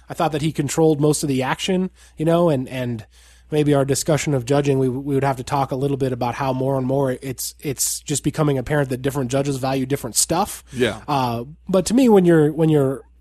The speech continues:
Speaker 1: you've got a body triangle on a guy and you're riding his back and you're threatening with a rear naked choke for,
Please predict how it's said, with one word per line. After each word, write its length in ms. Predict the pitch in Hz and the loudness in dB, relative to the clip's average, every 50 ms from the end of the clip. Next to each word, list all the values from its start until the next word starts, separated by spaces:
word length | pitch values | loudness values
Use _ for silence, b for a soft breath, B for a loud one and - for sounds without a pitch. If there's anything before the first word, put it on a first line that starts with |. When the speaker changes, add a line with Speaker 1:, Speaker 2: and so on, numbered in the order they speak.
| _ _ _ 185 | _ _ _ -4
Speaker 1:
you've 300 | 170 170 165 156 160 156 | -2 -2 0 0 0 2
got 120 | 156 175 160 | 2 2 2
a 60 | 147 | 2
body 380 | 135 127 151 170 185 180 160 147 | 0 0 0 0 2 2 0 0
triangle 500 | - - 160 151 143 143 135 139 135 135 | 2 2 2 2 2 2 2 2 2 2
on 120 | 135 135 | 0 0
a 40 | 131 | -2
guy 260 | 127 135 139 147 143 | -2 0 0 2 2
and 80 | 139 139 | 2 0
you're 120 | 131 123 | 0 0
riding 240 | 135 147 156 156 143 | 0 0 2 2 2
his 140 | 127 113 120 | 0 -2 -4
back 360 | 127 139 143 147 151 - - | -4 -2 0 0 0 -2 -2
and 80 | 123 | -4
you're 100 | 117 117 | -6 -6
threatening 380 | 117 - 160 156 151 151 139 139 | -6 -4 -4 -2 -2 0 0 0
with 100 | 139 131 | 0 0
a 60 | 135 | 0
rear 220 | 123 139 151 147 143 | 0 2 2 2 4
naked 260 | 143 135 - 117 - | 2 0 0 -4 -4
choke 340 | - - 160 151 135 - - | -2 0 2 2 2 0 -4
for, 360 | - - 120 117 113 110 | -6 -4 -2 -2 -2 -4